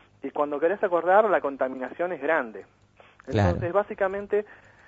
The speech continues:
Speaker 1: digamos, el recurso de viralidad en lo que es Internet, eh, se asemeja a la función que,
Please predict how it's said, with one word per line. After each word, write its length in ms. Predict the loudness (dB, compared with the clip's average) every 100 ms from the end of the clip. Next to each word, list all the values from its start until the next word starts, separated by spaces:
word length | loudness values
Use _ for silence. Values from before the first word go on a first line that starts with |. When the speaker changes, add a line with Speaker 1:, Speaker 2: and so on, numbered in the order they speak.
| _
Speaker 1:
digamos, 260 | 0 2 2
el 100 | 0
recurso 560 | 2 0 0 -2 -2 -2
de 100 | 0
viralidad 600 | 0 -2 -2 -2 -2 -2
en 80 | -4
lo 120 | -6
que 80 | -6
es 100 | -8
Internet, 520 | -12 -8 -6 -6 -8 -10 -20 -20 -6
eh, 220 | -2 -2 -2
se 80 | -6
asemeja 600 | -6 -6 -6 -6 -2 0
a 120 | 0 -2
la 100 | -4
función 500 | -8 -12 -8 -10 -6
que, 300 | -4 -4